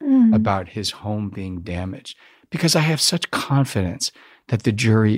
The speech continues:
Speaker 2: is gonna rule in his favor, in their favor, because these are real people who need their help as a jury.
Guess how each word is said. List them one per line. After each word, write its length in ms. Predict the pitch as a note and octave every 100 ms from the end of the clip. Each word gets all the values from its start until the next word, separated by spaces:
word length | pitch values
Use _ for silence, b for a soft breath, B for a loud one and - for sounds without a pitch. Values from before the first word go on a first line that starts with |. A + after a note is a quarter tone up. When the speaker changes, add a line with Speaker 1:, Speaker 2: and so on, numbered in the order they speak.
| -
Speaker 2:
is 120 | G#2
gonna 220 | A#2 G2+
rule 380 | G#2+ A2+ A2+ G#2+
in 140 | F#2+
his 200 | F2+ F#2
favor, 420 | - F#2 F#2 F2 E2+
in 180 | F#2+
their 180 | F#2 F#2
favor, 480 | - G2 E2+ - - b b b b
because 220 | - A2+
these 160 | B2 B2
are 60 | G2+
real 300 | G#2 A#2 A#2
people 580 | - A2 G2+ G2 F#2+ _ _ _ _
who 180 | - B2+
need 420 | B2+ C3+ D#3 C3+
their 240 | B2 B2 G#2+
help 400 | G#2 A2 F2+ -
as 160 | - G2
a 60 | F#2+
jury. 460 | G#2+ G2 F2+ -